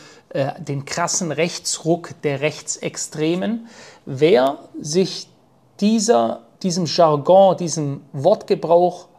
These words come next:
das anheim macht, wie beispielsweise in der Elefantenrunde ein Herr Lars Klingbeil, der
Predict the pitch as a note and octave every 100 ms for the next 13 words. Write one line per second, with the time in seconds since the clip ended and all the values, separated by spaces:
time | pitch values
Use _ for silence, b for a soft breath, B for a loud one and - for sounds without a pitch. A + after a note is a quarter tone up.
0 | _ D#3 - - E3 C#3+ F3+ G#3 F#3+ D#3
1 | - E3 E3 G3+ G3+ G3+ - D#3 D3 D#3
2 | G#3 G#3+ - - - E3+ - E3+ - D#3+
3 | E3+ E3+ D#3 F3 E3 D3 C#3+ C#3+ D3+ C3+
4 | C#3+ C#3 C#3 C#3 C#3 C#3 - G#3+ C4 D#3
5 | C3 E3+ A#3 - B B B B B _
6 | D#3+ D#3+ E3 E3 -